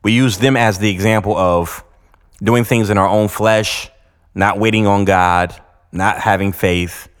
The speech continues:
And he becomes our example. Uh, Hagar and Ishmael becomes our example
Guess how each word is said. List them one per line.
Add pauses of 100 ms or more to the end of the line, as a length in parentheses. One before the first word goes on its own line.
(420)
And
he
becomes
our
example.
Uh,
Hagar
and
Ishmael
becomes
our
example